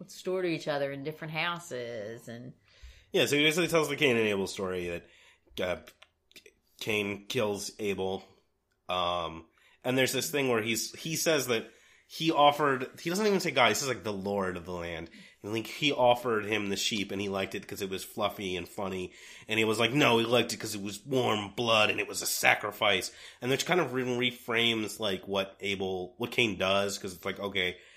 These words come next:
Speaker 2: then he attempts to gain favor through a sacrifice, but because he has no sheep, he sacrifices the only other living thing that's important to him, which is his brother, which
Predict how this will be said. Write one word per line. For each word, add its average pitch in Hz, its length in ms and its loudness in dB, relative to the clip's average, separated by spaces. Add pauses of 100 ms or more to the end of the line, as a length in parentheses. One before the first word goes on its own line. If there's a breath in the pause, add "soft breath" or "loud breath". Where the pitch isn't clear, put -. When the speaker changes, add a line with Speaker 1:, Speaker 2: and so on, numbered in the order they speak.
(180 loud breath)
Speaker 2:
then 117 120 -2
he 113 140 0
attempts 107 280 -2
to 104 80 -6
gain 95 180 0
favor 95 280 0
through 104 200 -6
a 95 60 -2
sacrifice, 92 580 -2
but 85 140 -12
because 92 280 -10
he 95 100 -2
has 92 180 -4
no 92 120 -8
sheep, 87 360 -6
he 92 80 -8
sacrifices 90 720 -6
the 95 120 -12
only 92 200 -8
other 92 260 -4 (440 loud breath)
living 131 300 2
thing 131 200 2
that's 113 160 2
important 127 400 0
to 113 160 0
him, 101 80 0
which 101 160 -2
is 98 120 -4
his 95 140 -6
brother, 110 400 4
which 95 200 -2